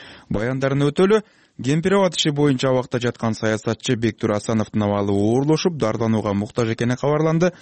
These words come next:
Саясатчынын жактоочулары ал эки жума мурун абактан жыгылып кетип, моюн омурткаларына залака кеткенин айтууда. Саясатчынын ден соолугунун абалы тууралуу номер биринчи тергөө абагынын жетекчилиги маалымат бере элек. Ал ортодо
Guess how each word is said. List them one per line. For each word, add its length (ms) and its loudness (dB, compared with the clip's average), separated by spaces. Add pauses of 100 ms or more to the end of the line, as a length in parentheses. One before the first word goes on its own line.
(140)
Саясатчынын 680 0
жактоочулары 680 0
ал 160 2
эки 240 0
жума 260 2
мурун 280 0
абактан 600 0
жыгылып 320 0
кетип, 280 -2 (340)
моюн 280 2
омурткаларына 640 0
залака 440 -2
кеткенин 460 -2
айтууда. 500 -8
Саясатчынын 640 0
ден 200 0
соолугунун 400 2
абалы 280 2
тууралуу 540 0 (340)
номер 380 0
биринчи 400 0
тергөө 380 0
абагынын 340 -2
жетекчилиги 760 -2 (120)
маалымат 540 0
бере 160 2
элек. 180 2
Ал 140 0
ортодо 340 -4